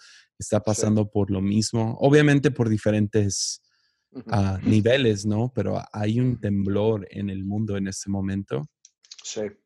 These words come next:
Speaker 1: Y tenemos que confiar que lo que está haciendo está sacudiendo la fe y le está quitando todo lo que,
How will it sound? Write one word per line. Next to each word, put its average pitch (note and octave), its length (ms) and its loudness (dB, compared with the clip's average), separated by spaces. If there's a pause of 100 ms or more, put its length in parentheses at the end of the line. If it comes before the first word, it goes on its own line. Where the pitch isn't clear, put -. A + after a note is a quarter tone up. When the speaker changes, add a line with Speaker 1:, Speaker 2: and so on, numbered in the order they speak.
(180)
Speaker 1:
Y G2+ 600 0 (260)
tenemos A2 340 0
que A2+ 80 -2
confiar G#2 600 -4
que G2 160 -6
lo G2 100 -4
que - 140 -12
está - 160 -4
haciendo G2+ 320 -2
está G2+ 320 -4
sacudiendo G#2 720 -2
la G2+ 120 -4
fe G#2 280 -6
y G#2 100 -2
le G2 80 -4
está G2+ 220 -6
quitando G2+ 440 -4
todo G2+ 240 -2
lo G2 140 -4
que, G2 340 -10